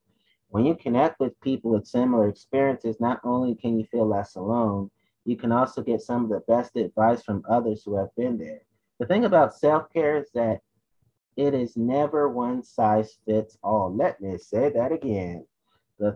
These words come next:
thing about self-care is that it is never one size fits all. Sex workers, those who offer services between consenting adults like companionship, intimacy, escorting, dancing, camming, and countless other sexual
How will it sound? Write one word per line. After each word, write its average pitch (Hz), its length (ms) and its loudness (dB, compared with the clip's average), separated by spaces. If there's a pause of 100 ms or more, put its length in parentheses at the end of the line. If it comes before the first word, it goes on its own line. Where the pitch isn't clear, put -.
thing 208 280 4
about 98 480 2
self-care 143 920 2
is 104 240 -8
that 101 260 0
it 113 140 0
is 101 160 -4
never 147 520 2
one 104 280 -4
size 87 500 -4
fits 87 240 -8
all. 80 360 -10 (360)
Sex 196 500 2
workers, 190 500 -2
those 143 300 2
who 143 200 -8
offer 117 320 -2
services 139 600 -2
between 113 480 -4
consenting 165 880 -4 (520)
adults 123 560 4
like 104 240 2
companionship, 147 920 -2
intimacy, 135 680 -6
escorting, 127 720 2
dancing, 131 580 -2
camming, 131 480 -6
and 113 160 -6 (420)
countless 214 500 2
other 131 220 2
sexual 127 600 -4